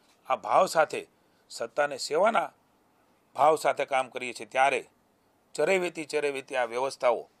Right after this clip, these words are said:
એ ચોક્કસ ભારતીય જનતા પાર્ટીની આગળ વધતી રહેશે. આપ સૌનો પુનઃ એકવાર આભાર માનું છું, આપના સહકાર માટે આભાર માનું છું, રાષ્ટ્રીય નેતૃત્વનો પણ આભાર માનું છું કે મારા, અ, ઉપર જવાબદારી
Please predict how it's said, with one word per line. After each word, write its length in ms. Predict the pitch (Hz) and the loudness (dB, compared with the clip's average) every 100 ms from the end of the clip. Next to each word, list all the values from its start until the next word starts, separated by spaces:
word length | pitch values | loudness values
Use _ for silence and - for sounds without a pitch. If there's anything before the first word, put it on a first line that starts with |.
| _ _ _ _ | _ _ _ _
એ 40 | |
ચોક્કસ 380 | - 117 - 180 | -6 -6 -4 -4
ભારતીય 340 | 123 131 135 117 | 0 -2 -2 -12
જનતા 260 | 120 120 | -2 -2
પાર્ટીની 560 | 110 110 113 117 101 82 _ _ _ | 0 -4 -4 -10 -12 -20 _ _ _
આગળ 240 | - 120 117 | -10 -4 -4
વધતી 340 | 107 - 147 | -6 -6 -2
રહેશે. 300 | 151 143 170 175 _ _ | -2 -2 -10 -14 _ _
આપ 200 | 127 131 | -2 -2
સૌનો 380 | - 131 160 160 | -2 -4 -2 -2
પુનઃ 200 | 160 156 | -2 -4
એકવાર 320 | 151 156 151 - _ _ _ _ _ | 0 2 2 0 _ _ _ _ _
આભાર 300 | 107 113 147 | -4 2 2
માનું 240 | 147 160 | 2 -4
છું, 120 | 156 131 | -4 -4
આપના 200 | 131 120 | -4 -10
સહકાર 440 | - 113 131 147 | -6 -4 0 0
માટે 200 | 147 147 | 0 0
આભાર 260 | 143 143 147 | 2 2 0
માનું 240 | 147 147 | -4 -8
છું, 160 | 151 160 _ _ _ - | -12 -18 _ _ _ -4
રાષ્ટ્રીય 400 | 110 123 - 220 | -2 -2 -2 0
નેતૃત્વનો 500 | 196 196 180 170 156 | 0 0 -2 -2 0
પણ 120 | 151 | 0
આભાર 280 | 127 135 131 | 4 4 2
માનું 260 | 127 131 | -2 -6
છું 200 | 117 120 | -8 -10
કે 80 | 113 | -10
મારા, 320 | 113 123 135 135 _ _ _ _ _ | -2 2 2 0 _ _ _ _ _
અ, 100 | 117 117 110 92 - | -4 -2 -2 -6 -14
ઉપર 260 | 131 143 | -4 -4
જવાબદારી 580 | 110 117 156 160 147 95 | 0 2 4 6 4 2